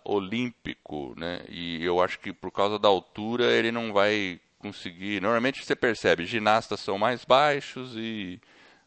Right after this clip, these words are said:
os cara mais alto ou são nadador ou jogador de basquete. Então existem coisas que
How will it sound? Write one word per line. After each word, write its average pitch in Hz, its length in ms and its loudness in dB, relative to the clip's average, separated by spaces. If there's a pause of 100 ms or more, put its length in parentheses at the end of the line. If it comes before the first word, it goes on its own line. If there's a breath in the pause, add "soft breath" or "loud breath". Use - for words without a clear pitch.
os - 640 -14
cara 90 220 2
mais 95 260 0
alto 107 280 0
ou 104 80 -4
são 107 200 -6
nadador 92 540 0
ou 87 100 -2
jogador 87 380 -2
de 87 80 -2
basquete. 87 680 -2
Então 139 280 -4
existem 147 580 -8
coisas 131 500 -2
que 156 600 -10